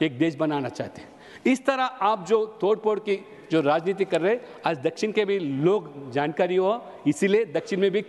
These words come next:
किस तरह आज आपको टुकराया और भारतीय जनता को अपना आपको पता होना चाहिए। इसके अलावा आज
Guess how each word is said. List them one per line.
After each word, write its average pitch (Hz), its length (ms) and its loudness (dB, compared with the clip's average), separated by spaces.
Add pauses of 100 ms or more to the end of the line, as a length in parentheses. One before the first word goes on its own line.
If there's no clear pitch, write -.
(100)
किस 226 200 0
तरह 240 180 2 (220)
आज 233 160 -2 (320)
आपको 175 220 -2 (100)
टुकराया 196 360 4 (280)
और 160 140 2
भारतीय 170 320 0
जनता 165 280 -2
को 175 120 -8
अपना 170 360 0 (120)
आपको 160 220 -2
पता 160 200 -2
होना 180 200 -2
चाहिए। 120 320 -8 (580)
इसके 185 200 0
अलावा 226 280 0 (540)
आज 190 240 0